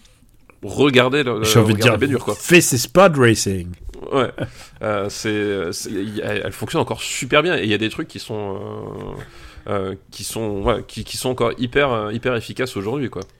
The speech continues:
Speaker 2: Je pense que les Dix Commandements est meilleur encore.
Speaker 1: Je préfère aussi les Dix Commandements.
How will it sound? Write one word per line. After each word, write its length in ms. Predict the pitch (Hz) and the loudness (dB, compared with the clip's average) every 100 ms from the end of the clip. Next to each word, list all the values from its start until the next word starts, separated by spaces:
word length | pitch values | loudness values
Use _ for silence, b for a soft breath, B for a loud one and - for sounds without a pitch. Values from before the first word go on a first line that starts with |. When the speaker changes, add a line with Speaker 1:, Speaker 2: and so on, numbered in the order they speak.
| b b b b b - | b b b b b -8
Speaker 2:
Je 160 | - | -6
pense 320 | - 160 175 | 2 4 4
que 300 | - 143 151 135 | 4 6 6 6
les 120 | 120 | 2
Dix 180 | 117 190 | 2 2
Commandements 380 | 180 165 156 147 | 4 4 4 4
est 40 | |
meilleur 280 | 120 110 90 | 2 2 0
encore. 300 | 87 90 98 - - - B B - | -6 -10 -14 -18 -20 -20 B B -16
Speaker 1:
Je 120 | - | -8
préfère 300 | - 139 147 | 0 0 2
aussi 160 | 143 143 | 0 0
les 60 | |
Dix 140 | 123 113 | -2 -4
Commandements. 480 | 113 104 98 101 | -6 -6 -8 -10